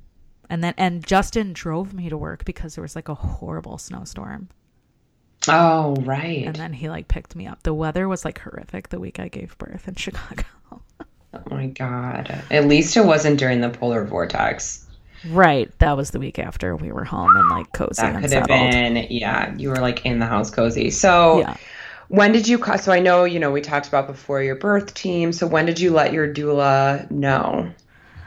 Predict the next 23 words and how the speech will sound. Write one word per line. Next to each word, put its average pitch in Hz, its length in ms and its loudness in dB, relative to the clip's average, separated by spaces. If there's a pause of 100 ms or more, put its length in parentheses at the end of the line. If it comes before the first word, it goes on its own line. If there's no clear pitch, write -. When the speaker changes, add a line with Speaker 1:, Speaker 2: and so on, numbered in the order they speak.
(400)
Speaker 1:
I 277 640 2 (200)
contacted 262 520 0
the 269 120 0
doula, 170 840 -2
I 175 120 4
think, 180 300 -6
like, 262 180 -4
that 196 160 -2
afternoon 165 960 -6
when 170 180 -2
I 165 120 0
was 165 180 -2
like, 156 240 -2
"Okay, 160 280 -4
these 160 280 -6
have 214 160 -4
been 220 120 -4
happening, 151 580 -8
like, 147 240 -8
every 147 300 -10
hour 123 320 -8
or 147 80 -6
two - 200 -10